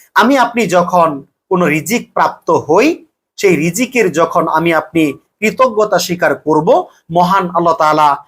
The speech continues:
আমার আপনার সেই রিজিকে বরকত দান করবেন, আরো বেশি বৃদ্ধি করে দিবেন।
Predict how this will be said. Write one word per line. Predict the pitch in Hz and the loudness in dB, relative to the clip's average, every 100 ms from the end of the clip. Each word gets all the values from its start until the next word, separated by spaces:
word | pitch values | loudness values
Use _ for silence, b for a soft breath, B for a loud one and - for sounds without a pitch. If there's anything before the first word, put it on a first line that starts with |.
| b _ | b _
আমার | 170 196 226 | 0 2 2
আপনার | 214 180 180 170 | 0 -4 -2 -4
সেই | 147 - 160 | -2 -2 -2
রিজিকে | 139 160 185 180 160 139 _ - | -4 -4 -6 -2 -2 -4 _ -2
বরকত | 147 185 185 180 | 0 0 0 -2
দান | 139 156 147 | -2 -2 0
করবেন, | 151 143 147 143 131 b b - | 0 0 0 -4 -6 b b -2
আরো | 175 247 208 | 2 2 0
বেশি | 135 180 180 196 170 - _ _ | 0 0 0 -2 -4 -6 _ _
বৃদ্ধি | 131 175 180 131 240 | -4 -2 -2 -2 -2
করে | 240 170 143 | 2 0 0
দিবেন। | 131 127 113 | 0 -2 -2